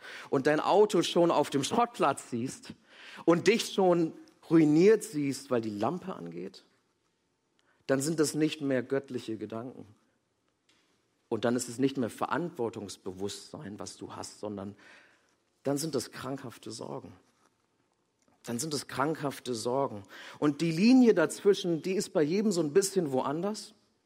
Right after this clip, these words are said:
Aber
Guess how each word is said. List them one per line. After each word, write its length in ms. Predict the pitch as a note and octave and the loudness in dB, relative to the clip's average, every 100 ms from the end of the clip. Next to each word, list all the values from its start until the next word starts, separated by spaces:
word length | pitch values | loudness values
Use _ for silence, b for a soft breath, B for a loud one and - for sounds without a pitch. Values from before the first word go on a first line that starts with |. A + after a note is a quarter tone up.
| _ _ _ _ _ _ _ b b b b b b _ _ _ _ _ | _ _ _ _ _ _ _ b b b b b b _ _ _ _ _
Aber 600 | B2+ D3 D3 C3+ C3+ C3+ | -4 0 0 0 0 -2